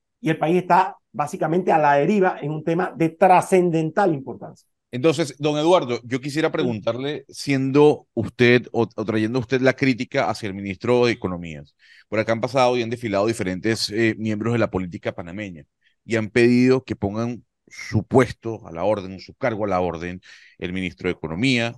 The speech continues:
Speaker 2: eh, el ministro de Ambiente. Si usted tuviese al presidente en este momento de frente, ¿usted le diría, "Por favor, despida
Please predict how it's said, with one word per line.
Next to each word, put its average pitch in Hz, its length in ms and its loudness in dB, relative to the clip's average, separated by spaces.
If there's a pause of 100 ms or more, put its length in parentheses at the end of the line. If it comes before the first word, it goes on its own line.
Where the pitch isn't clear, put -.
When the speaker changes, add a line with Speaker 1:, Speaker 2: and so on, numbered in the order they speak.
(160)
Speaker 2:
eh, 82 760 -2 (220)
el 92 100 -8
ministro 90 340 -10
de 80 40 -10
Ambiente. 110 640 -4 (640)
Si - 220 -4
usted 151 360 2
tuviese 165 460 -2
al 143 100 0
presidente 110 520 -6
en 120 60 -6
este 120 160 -6
momento 101 520 0
de 95 100 2
frente, 101 300 -2
¿usted 107 180 -4
le 117 80 4
diría, 120 440 2 (180)
"Por 95 160 -10
favor, 110 460 0 (760)
despida 127 800 4